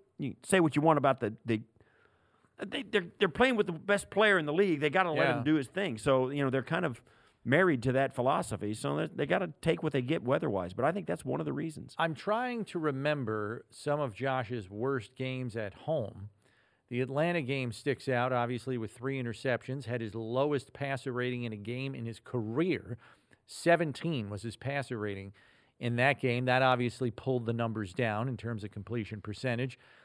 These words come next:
Speaker 2: Beyond that,
Speaker 1: Yeah, the, the
Speaker 2: there
Speaker 1: Patriot game here was forty mile an hour winds.
Speaker 2: Well,
Speaker 1: Nobody
Speaker 2: yeah, but
Speaker 1: could
Speaker 2: he didn't
Speaker 1: throw it.
Speaker 2: really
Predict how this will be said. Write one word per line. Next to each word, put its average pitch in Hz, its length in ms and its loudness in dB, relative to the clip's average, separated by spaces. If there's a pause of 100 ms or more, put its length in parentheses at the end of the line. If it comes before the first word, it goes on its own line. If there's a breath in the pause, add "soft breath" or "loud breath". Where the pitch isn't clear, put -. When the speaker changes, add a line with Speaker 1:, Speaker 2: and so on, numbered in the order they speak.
(680 soft breath)
Speaker 2:
Beyond 175 560 2
that, 131 380 2 (580)
Speaker 1:
Yeah, 143 100 -4
the, 110 80 -4 (160)
the 127 80 -2
Speaker 2:
there 101 40 -2 (100)
Speaker 1:
Patriot 151 480 4
game 135 260 2
here 131 400 4
was 113 180 0
forty 143 300 4
mile 113 240 2
an 107 80 -2
hour 98 180 -2
winds. 98 240 -2
Speaker 2:
Well, 156 120 12
Speaker 1:
Nobody 160 140 6
Speaker 2:
yeah, 160 120 12
but 123 40 2
Speaker 1:
could 151 100 4
Speaker 2:
he 156 80 6
didn't 156 160 2
Speaker 1:
throw 151 40 -2
it. 151 40 2
Speaker 2:
really 131 300 2